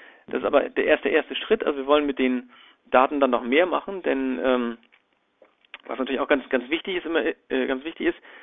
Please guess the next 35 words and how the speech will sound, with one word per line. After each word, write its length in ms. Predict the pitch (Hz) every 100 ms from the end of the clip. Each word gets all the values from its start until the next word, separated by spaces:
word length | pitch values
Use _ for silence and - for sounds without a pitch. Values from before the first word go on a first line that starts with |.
| - -
zu 100 | 147
welchem, 480 | 143 143 131 135 120 - _ _ -
äh, 420 | 123 117 107 - - -
Land 520 | - 120 135 208 240 - _ _
gehört 260 | - 170 180
diese 160 | 175 170
Verlustliste. 480 | 180 185 - 156
Also 120 | 135 139
diese 300 | 135 131 127 _ _ - _ _
ganze 260 | - 135 131
Sammlung 260 | 147 190 190
der 140 | 180
Verlustlisten 540 | 170 170 - 165 -
ist 180 | - 139
nach, 300 | 143 127 - -
ähm, 300 | 127 117 120 _ _ -
das 100 | 127
ist 60 |
sozusagen, 360 | 135 143 135 104
also 140 | 131
nicht 180 | 131 - _
die 140 | 180 185
Verlustliste, 680 | - 175 196 - 190 - 160
sondern 200 | 147 131
es 40 |
sind 160 | 139 - _ -
Verlustlisten 760 | 139 143 - 131 - 196 220
im 120 | - -
Plural, 480 | 165 170 190 233 - - - - - -
denn 120 | 151
die 100 | 147
einzelnen, 580 | 160 165 160 156 151 127
äh, 200 | 143 135
Länder 520 | 147 165 165 139 113
hatten, 400 | 120 - 113